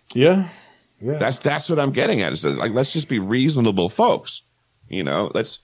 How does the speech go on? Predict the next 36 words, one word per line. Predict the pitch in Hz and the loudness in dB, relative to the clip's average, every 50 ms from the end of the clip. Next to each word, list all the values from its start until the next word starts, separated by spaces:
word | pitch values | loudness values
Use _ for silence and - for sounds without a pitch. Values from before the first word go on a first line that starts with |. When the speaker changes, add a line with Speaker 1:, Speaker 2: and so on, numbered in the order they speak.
| _ _ - | _ _ -4
Speaker 2:
let's, | 95 113 113 - - _ _ _ _ _ _ | -2 -2 -2 -4 -10 _ _ _ _ _ _
what | - 107 131 180 - - | -2 2 2 2 2 0
qualifies | - - 143 123 - 170 151 165 196 240 247 226 208 147 - - 110 101 101 107 110 110 | -4 -6 -6 -2 0 2 4 6 6 6 6 6 4 2 0 0 0 0 0 0 -2 -2
someone | - - 156 147 190 175 139 117 123 | -2 -2 0 0 0 2 0 0 0
to | 123 123 | 0 -2
be | 120 127 | -2 -2
talking | 123 - - 131 123 131 135 - 151 | -2 0 0 2 2 0 0 -2 -4
about | 127 110 110 101 117 120 - | -2 0 0 0 0 0 -2
these | - 113 135 | -2 -2 -2
topics? | - - - 208 208 - - - 64 - - - - - - _ _ _ _ _ _ _ _ _ _ _ _ _ _ _ _ _ _ _ _ _ _ _ _ _ _ _ _ _ _ _ _ _ _ _ - | -2 -2 -2 0 0 0 0 -2 -4 -4 -4 -6 -8 -10 -10 _ _ _ _ _ _ _ _ _ _ _ _ _ _ _ _ _ _ _ _ _ _ _ _ _ _ _ _ _ _ _ _ _ _ _ -2
Like, | - 143 143 85 - - | -2 -2 -2 -4 -6 -2
for | - 170 147 | 2 2 2
example, | 147 139 147 156 156 156 - 123 | 2 2 2 2 2 2 0 0
there's | 117 117 117 110 113 | 2 2 2 2 4
a, | 101 92 - - - - _ | 2 2 0 -2 -12 -8 _
there's | - 113 113 113 120 | 2 4 4 4 4
a | 123 113 | 4 4
lady | 120 123 127 135 131 123 | 4 4 4 4 4 4
out | 113 101 87 - | 4 2 2 2
there. | 92 78 73 80 98 69 | 2 2 2 2 2 2
Uh, | 67 82 80 78 80 | 2 2 2 2 0
she's, | 82 - - 80 80 82 85 - | 0 0 0 0 0 0 0 0
uh, | - - 67 71 - - - | 0 0 2 2 0 0 0
you | - 90 | 0 2
know, | 80 73 | 2 4
all | 65 85 95 | 2 2 2
kind | - - 92 82 85 | 0 0 0 2 2
of | 82 - | 2 0
S | 64 76 92 - - | 0 -2 -2 0 0
S | 71 78 | 0 0
P, | - - - 73 69 | -2 -2 -2 -2 0
blah, | 64 - 82 85 | 0 2 2 2
blah, | 80 - 78 67 | 2 2 0 0
blah. | 64 67 78 - - - - - - | 0 0 -2 -2 -4 -8 -14 -8 -2
Elena | - 78 92 95 101 113 127 135 135 139 131 | 0 2 2 4 4 4 4 4 4 2 2
Danaan. | 117 107 107 101 101 95 92 90 78 67 55 - | 2 0 0 2 2 2 2 0 0 -2 -4 -6